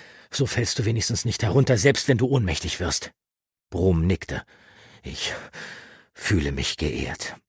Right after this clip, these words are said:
Er schlang den gesunden Arm um Saphiras Hals, und sie hob geschwind ab und stieg zum Himmel empor. Eragon wich zurück,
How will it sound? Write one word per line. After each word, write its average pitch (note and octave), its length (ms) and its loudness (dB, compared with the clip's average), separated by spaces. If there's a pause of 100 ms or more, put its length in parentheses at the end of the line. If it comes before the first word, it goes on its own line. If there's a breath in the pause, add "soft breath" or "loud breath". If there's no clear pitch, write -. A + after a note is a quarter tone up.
(600)
Er G#2 200 0
schlang A2 460 2
den G2 240 0
gesunden F#2+ 480 0
Arm F#2 300 -2
um F2+ 180 -6
Saphiras F2 600 -4
Hals, - 380 -2 (540 soft breath)
und G#2+ 140 -4
sie A2 140 -2
hob - 300 -6
geschwind F2+ 540 0
ab - 400 -8
und G2 180 -6
stieg - 380 -2
zum A2 180 -2
Himmel D2 300 -2
empor. B1+ 440 -10 (1400 loud breath)
Eragon C3 520 4
wich C3 240 4
zurück, C3+ 400 6